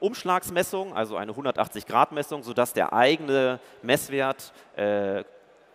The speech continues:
ja, nochmal kontrolliert werden kann und der Sensordrift kompensiert.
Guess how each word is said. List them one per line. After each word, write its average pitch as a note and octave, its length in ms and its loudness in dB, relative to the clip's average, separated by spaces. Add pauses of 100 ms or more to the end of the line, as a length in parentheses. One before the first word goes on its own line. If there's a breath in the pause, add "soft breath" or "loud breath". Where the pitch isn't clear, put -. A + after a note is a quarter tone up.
(480)
ja, F#2 260 0
nochmal G#2 260 -4
kontrolliert C#3 400 -4
werden F3+ 200 0
kann D3 280 -4
und A#2+ 320 -10
der A2 480 2
Sensordrift A#2+ 640 -2
kompensiert. G#2+ 720 0